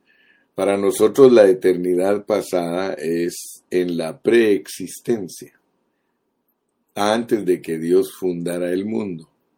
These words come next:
antes de que Dios creara todas las cosas visibles,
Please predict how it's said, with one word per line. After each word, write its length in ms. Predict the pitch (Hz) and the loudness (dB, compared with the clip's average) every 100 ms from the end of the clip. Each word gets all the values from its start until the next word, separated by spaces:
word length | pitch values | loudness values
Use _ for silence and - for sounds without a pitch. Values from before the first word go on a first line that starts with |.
| _ _ _ _ | _ _ _ _
antes 580 | - 98 107 110 120 101 | -2 2 2 2 0 2
de 140 | 95 - | 4 2
que 160 | 80 | -2
Dios 280 | 82 95 92 | 2 2 2
creara 500 | - 95 95 98 92 | -2 -2 0 0 -2
todas 300 | 98 95 95 | 0 2 2
las 200 | 82 80 | 0 -6
cosas 440 | - 95 95 87 80 | -2 0 0 -6 -8
visibles, 840 | 80 - 143 101 69 - - _ | -12 -6 -4 -4 -8 -18 -20 _